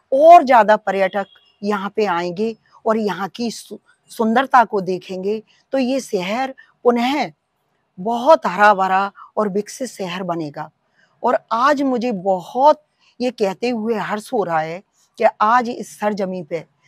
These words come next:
श्रीमंत महाराज साहब, माननीय मुख्यमंत्री जी और वरिष्ठ भारतीय जनता पार्टी के सभी मुख्य अतिथि आज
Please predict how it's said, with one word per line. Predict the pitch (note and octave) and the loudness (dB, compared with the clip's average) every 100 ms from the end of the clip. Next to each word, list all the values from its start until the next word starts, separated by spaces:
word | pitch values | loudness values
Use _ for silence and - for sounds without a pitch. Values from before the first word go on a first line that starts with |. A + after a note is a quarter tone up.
| _ | _
श्रीमंत | - A3+ A3+ G3+ E3 | -6 -4 -2 -4 -6
महाराज | D#3+ D#3+ F#3 G#3 | -10 -6 -6 -6
साहब, | - G#3+ G3+ _ _ _ _ _ _ | -4 -4 -4 _ _ _ _ _ _
माननीय | G3+ G3+ G#3 G#3 F3+ | -4 -2 -2 -2 -4
मुख्यमंत्री | E3+ F3 - A#3 A3 G#3 G#3+ | -8 -8 -8 -8 -8 -8 -8
जी | G3 A3 G#3+ _ - - | -6 -6 -8 _ -10 2
और | B3+ D#4+ G3+ - _ _ _ - | 4 4 2 -10 _ _ _ -4
वरिष्ठ | F#3+ B3 F4 - B3 D#3 D3 _ _ _ _ _ _ _ _ G3+ | 4 4 4 0 -4 -6 -10 _ _ _ _ _ _ _ _ -8
भारतीय | F#3 G3 B3 B3 | -6 -4 -4 -2
जनता | G#3+ G3+ G#3 | -2 -4 -2
पार्टी | F#3+ F3+ F3+ | 0 -2 -4
के | F#3 G#3 | -10 -8
सभी | G3 - B3 D4 | -8 -6 -2 -2
मुख्य | A3+ G#3+ - | -2 -6 -8
अतिथि | F3 F3+ - G3 F3 _ _ _ _ | -8 -10 -12 -12 -14 _ _ _ _
आज | G#3 G3+ F#3 - | 0 2 0 -8